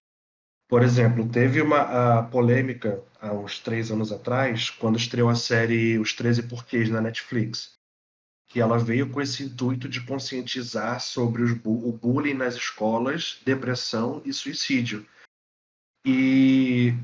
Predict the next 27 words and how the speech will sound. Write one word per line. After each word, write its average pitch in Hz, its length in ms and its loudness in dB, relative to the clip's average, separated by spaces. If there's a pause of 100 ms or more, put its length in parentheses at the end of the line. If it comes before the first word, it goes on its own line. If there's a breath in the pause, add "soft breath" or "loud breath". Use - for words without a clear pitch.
(220)
pra 190 180 2
mim, 175 240 2
que - 140 -6
não 160 260 -2
tava 156 340 -2
passando 127 440 -4
por 117 240 -2
isso 127 240 -4
na 120 100 -2
época, 120 640 -4
eu 127 80 -4
consegui 160 460 -4
captar 147 360 -2
essa 139 180 -2
mensagem. 120 640 0
Mas 160 260 -2
teve 131 280 0
gente 123 600 -6 (220)
que 165 100 -6
tava 170 380 2
num 160 140 2
momento 131 380 0
ruim 123 260 -4
da 117 120 -2
vida 120 560 -6 (640 soft breath)
e 254 60 4
assistiu, 214 760 2